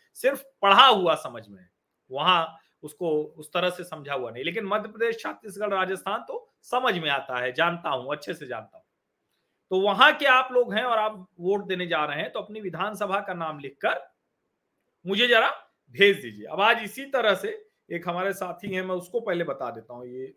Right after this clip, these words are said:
रिपोर्ट पर बात कर लेंगे। ये, अ, इनकी रिपोर्ट है, एक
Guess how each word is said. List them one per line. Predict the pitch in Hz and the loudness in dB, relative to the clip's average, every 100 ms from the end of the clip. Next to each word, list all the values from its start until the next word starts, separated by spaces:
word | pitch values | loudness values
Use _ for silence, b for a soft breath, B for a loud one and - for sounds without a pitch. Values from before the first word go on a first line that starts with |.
| 139 | _
रिपोर्ट | 143 151 156 156 | -12 -10 -8 -12
पर | |
बात | 135 143 143 - | -8 -8 -10 -12
कर | 147 | -12
लेंगे। | 135 143 - _ _ _ _ _ _ _ 147 | -12 -18 -20 _ _ _ _ _ _ _ -4
ये, | 175 208 214 208 - 151 | 4 6 6 2 -4 -6
अ, | 139 127 127 131 143 - b _ _ _ _ _ _ _ 147 | 0 0 0 -4 -6 -12 b _ _ _ _ _ _ _ -16
इनकी | 151 151 202 | -14 -6 -4
रिपोर्ट | 190 180 180 190 175 | -4 -2 0 0 0
है, | 160 165 170 | 0 0 -4
एक | 160 - 151 151 | -6 -2 -4 -4